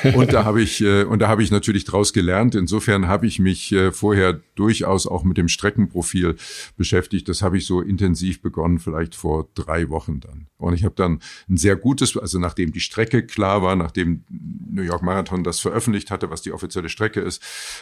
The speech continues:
hab ich ein, äh, sehr gutes, äh, Streckenprofil gefunden, wo, ähm, das, äh, der Streckenverlauf mit einem Höhenprofil auch verbunden war und man ganz gut gucken konnte. Und dann hab ich, äh, mit Felix Blinke, äh, telefoniert,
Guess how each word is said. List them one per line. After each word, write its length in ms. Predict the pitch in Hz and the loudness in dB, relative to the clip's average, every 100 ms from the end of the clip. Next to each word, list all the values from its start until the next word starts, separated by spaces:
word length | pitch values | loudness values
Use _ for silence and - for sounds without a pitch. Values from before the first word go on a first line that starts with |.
| - | -2
hab 120 | 85 | 0
ich 140 | 85 | 0
ein, 280 | 90 85 82 | 0 0 0
äh, 340 | 85 87 85 85 | -2 -2 -4 -4
sehr 220 | 90 98 | -2 0
gutes, 560 | - 98 - 92 - - | 0 -2 0 0 0 0
äh, 140 | 90 | -2
Streckenprofil 680 | 82 98 101 - 90 - 95 | 0 -2 0 -2 -4 -2 0
gefunden, 480 | 87 - 101 92 87 | 0 0 0 0 -2
wo, 380 | 80 85 87 85 | -2 0 0 -2
ähm, 260 | 80 80 76 | -4 -6 -8
das, 300 | 87 - - | -8 -8 -6
äh, 160 | 80 73 | -6 -6
der 120 | 82 | -6
Streckenverlauf 800 | 80 98 101 95 90 82 101 117 | -4 -2 -2 0 0 2 2 2
mit 120 | 107 | 0
einem 200 | 90 85 | 0 0
Höhenprofil 720 | 82 120 135 - 110 - 117 110 | 4 4 4 0 -4 0 0 0
auch 160 | 98 | -2
verbunden 540 | - 98 104 107 104 92 | 0 0 0 0 0 0
war 220 | 92 90 - - - - | 0 -2 -8 -18 -14 0
und 100 | 85 | 2
man 160 | 85 | 4
ganz 220 | 85 85 - | 2 0 -2
gut 180 | 90 | -4
gucken 320 | - 113 - 104 | -2 -2 0 2
konnte. 480 | 107 104 104 98 - - - - - | 2 2 2 0 -2 -12 -20 -20 -4
Und 560 | 95 90 82 - - | 2 4 2 -2 -2
dann 300 | 95 90 85 | 0 2 0
hab 140 | 82 82 | 0 -2
ich, 280 | 82 - | -2 -4
äh, 300 | 92 82 82 | -2 0 2
mit 180 | 82 82 | 0 -4
Felix 280 | - 98 - | 0 0 0
Blinke, 840 | - 127 139 120 113 113 98 95 95 | 0 0 2 2 2 2 2 2 0
äh, 40 | |
telefoniert, 760 | 92 101 92 101 101 98 101 85 | 0 0 0 0 2 2 2 0